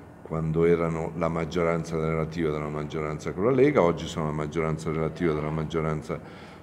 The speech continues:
con, eh, il P D, proseguono nelle loro cose anticrescita,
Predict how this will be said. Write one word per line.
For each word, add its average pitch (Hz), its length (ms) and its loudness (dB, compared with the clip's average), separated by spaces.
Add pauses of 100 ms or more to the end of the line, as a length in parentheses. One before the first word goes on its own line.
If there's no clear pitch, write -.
(160)
con, 90 420 2
eh, 87 160 0 (100)
il 87 80 -2
P 131 140 2
D, 135 180 2
proseguono 95 760 2
nelle 76 300 0
loro 73 420 -4
cose 73 840 -4
anticrescita, 76 2250 -2